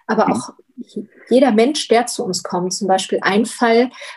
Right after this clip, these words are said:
Speaker 1: ähm, die Dame hat halt viele Haare im Gesicht und
Speaker 2: Mhm.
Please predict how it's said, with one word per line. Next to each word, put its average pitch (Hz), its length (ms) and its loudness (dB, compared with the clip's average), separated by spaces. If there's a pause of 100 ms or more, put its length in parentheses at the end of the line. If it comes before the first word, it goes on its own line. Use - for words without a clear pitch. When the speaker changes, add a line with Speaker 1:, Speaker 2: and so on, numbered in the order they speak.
(140)
Speaker 1:
ähm, 208 220 4
die 202 140 -6
Dame 214 320 2
hat 226 160 0
halt 226 140 2
viele 240 800 2
Haare 233 380 2
im 220 200 2
Gesicht - 500 0 (440)
und 202 340 2
Speaker 2:
Mhm. 277 60 -8